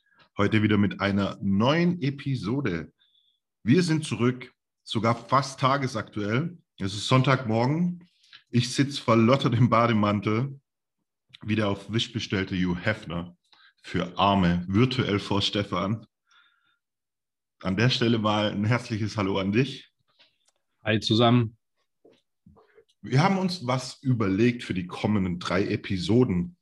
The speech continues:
Speaker 1: Über was genau wollen wir da denn sprechen?
Speaker 2: Also im Grunde haben wir uns überlegt, dass wir einen Dreiteiler erstellen werden.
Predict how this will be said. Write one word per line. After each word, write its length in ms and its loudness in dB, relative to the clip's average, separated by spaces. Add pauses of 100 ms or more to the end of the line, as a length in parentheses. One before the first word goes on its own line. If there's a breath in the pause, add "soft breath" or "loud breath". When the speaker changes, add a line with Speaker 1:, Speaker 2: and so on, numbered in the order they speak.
(960)
Speaker 1:
Über 340 2
was 300 -2
genau 640 -2
wollen 240 0
wir 80 0
da 140 -2
denn 140 -6
sprechen? 540 -8 (1160 loud breath)
Speaker 2:
Also 180 0
im 100 6
Grunde 280 6
haben 120 6
wir 60 4
uns 140 0
überlegt, 840 2 (440)
dass 240 -8
wir 160 0
einen 380 0
Dreiteiler 1080 -2 (240)
erstellen 540 -4
werden. 680 -4